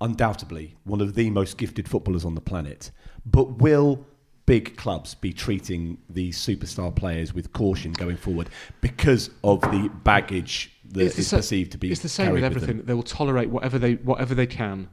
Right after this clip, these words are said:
Speaker 2: as long as the player's performing. And as soon as the player stops performing, then they'll stop tolerating it. It's, it's a totally craven kind of self-interested mo-, morality, but that's how they, they operate. So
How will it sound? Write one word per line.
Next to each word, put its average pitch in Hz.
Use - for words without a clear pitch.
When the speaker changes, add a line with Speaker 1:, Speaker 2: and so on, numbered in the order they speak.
Speaker 2:
as -
long 107
as 92
the 98
player's 101
performing. 107
And 107
as -
soon 123
as 107
the 110
player 110
stops -
performing, 104
then 110
they'll 101
stop -
tolerating 104
it. 98
It's, 120
it's 135
a 131
totally 120
craven 104
kind 104
of 98
self-interested 101
mo-, 113
morality, 107
but 101
that's 104
how 113
they, 101
they 113
operate. 104
So 107